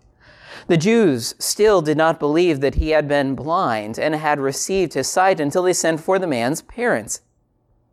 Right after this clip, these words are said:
"Is this your son?" they asked. "Is this the one you say was born blind? How is it that now he can see?" "We know he is our son," the parents answered, "and we know he was born blind.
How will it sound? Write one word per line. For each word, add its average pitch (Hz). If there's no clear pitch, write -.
"Is 185
this 262
your 190
son?" 139
they 156
asked. 185
"Is 160
this 226
the 175
one 151
you 175
say 151
was 160
born 127
blind? 110
How 208
is 202
it 139
that 147
now 143
he 117
can 143
see?" 139
"We 135
know 123
he 131
is 113
our 101
son," 147
the 107
parents 123
answered, 127
"and 202
we 240
know 254
he 185
was 196
born 185
blind. 196